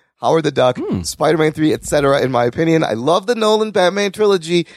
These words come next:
Speaker 1: and think it had a huge influence on later action and superhero movies." Now, Anthony, he has a point. It doesn't belong with those movies, but it does kind of belong in the what the fuck, uh, happened area.
Speaker 2: Sure.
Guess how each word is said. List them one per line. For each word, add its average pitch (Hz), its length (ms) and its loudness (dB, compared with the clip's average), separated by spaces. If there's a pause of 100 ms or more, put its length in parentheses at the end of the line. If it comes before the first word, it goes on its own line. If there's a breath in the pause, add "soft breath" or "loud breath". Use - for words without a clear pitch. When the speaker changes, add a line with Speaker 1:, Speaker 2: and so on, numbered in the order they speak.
(140 loud breath)
Speaker 1:
and 131 120 -2
think 185 180 -2
it 185 80 2
had 160 120 2
a 139 40 0
huge 185 460 -2
influence 139 680 0 (300 soft breath)
on 131 180 -2
later 160 400 2
action 147 500 -2
and 120 260 0
superhero 104 600 0
movies." - 360 -6
Now, 156 320 0 (320 soft breath)
Anthony, 190 340 0
he 208 200 -8
has 254 260 2
a 294 80 -2
point. 311 460 0 (920)
It 165 100 -6
doesn't 330 300 0
belong 311 240 2
with 294 100 -2
those 269 160 0
movies, 302 280 0
but 208 120 0
it 202 140 -2
does 269 320 0
kind 277 260 -2
of 254 120 -2
belong 240 500 0
in 220 160 -2
the 220 80 -2
what 214 220 0
the 202 100 -8
fuck, 214 420 -2
uh, 175 380 2
happened 151 640 -2 (100)
area. 180 200 2
Speaker 2:
Sure. 110 300 2